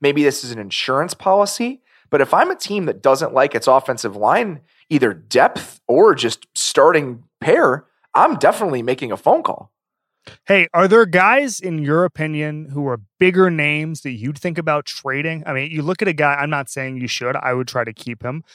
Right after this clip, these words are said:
Speaker 2: But just from, from what's happening, you see Jalen Ramsey show up. Did you see the Brinks truck gimmick he
Speaker 1: I
Speaker 2: did
Speaker 1: did see
Speaker 2: this
Speaker 1: the
Speaker 2: week?
Speaker 1: Brinks truck, yes.
Speaker 2: Okay,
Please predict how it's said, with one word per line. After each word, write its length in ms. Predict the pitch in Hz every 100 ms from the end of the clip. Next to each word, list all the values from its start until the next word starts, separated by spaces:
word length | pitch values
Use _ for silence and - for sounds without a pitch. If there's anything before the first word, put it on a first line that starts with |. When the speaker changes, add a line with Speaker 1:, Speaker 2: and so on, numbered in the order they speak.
| _ _ -
Speaker 2:
But 220 | 160 139
just 400 | 131 175 - - _ _ _
from, 500 | 151 135 127 123 165
from 160 | 139 127
what's 160 | 120 -
happening, 380 | 127 127 165
you 60 | 139
see 140 | -
Jalen 360 | 139 147 135 127
Ramsey 360 | 120 135 127 131
show 280 | - 127 117
up. 100 | -
Did 100 | 123
you 60 |
see 120 | 123 147
the 100 | 131
Brinks 340 | - 139 -
truck 280 | - 147 - -
gimmick 260 | 139 139
he 80 | 147
Speaker 1:
I 60 | 139
Speaker 2:
did 60 | 143
Speaker 1:
did 140 | 151
see 80 | 151
Speaker 2:
this 40 |
Speaker 1:
the 60 | 143
Speaker 2:
week? 80 | 156
Speaker 1:
Brinks 200 | 147 -
truck, 280 | 143 135 160
yes. 380 | 151 139 - 131
Speaker 2:
Okay, 380 | - 156 147